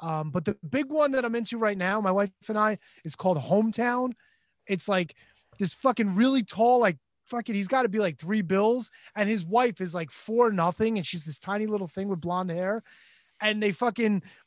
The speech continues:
they take people around, like, these, like, little towns, and they give them two houses to possibly buy, and they go,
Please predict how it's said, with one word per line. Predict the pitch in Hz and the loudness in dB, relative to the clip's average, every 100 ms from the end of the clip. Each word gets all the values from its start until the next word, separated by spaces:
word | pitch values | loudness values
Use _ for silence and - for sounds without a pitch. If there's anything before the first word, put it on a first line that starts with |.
| - | -2
they | 190 | -2
take | 180 226 | 0 0
people | 196 233 240 | 0 0 2
around, | 226 226 226 | 2 2 0
like, | 220 185 | -4 -4
these, | 208 196 | -4 0
like, | 185 | 0
little | 190 220 226 | 2 2 0
towns, | - 240 233 202 185 - _ _ _ | -2 0 0 0 -2 -8 _ _ _
and | 190 | -4
they | 185 | -2
give | 175 202 | 0 0
them | 185 | 0
two | - 247 | 2 2
houses | 226 233 214 214 | 4 2 -2 -6
to | 170 | -6
possibly | 160 196 196 196 196 | 0 0 0 -4 -4
buy, | 165 196 240 | 0 2 2
and | 233 | -2
they | 190 | -2
go, | 180 | -2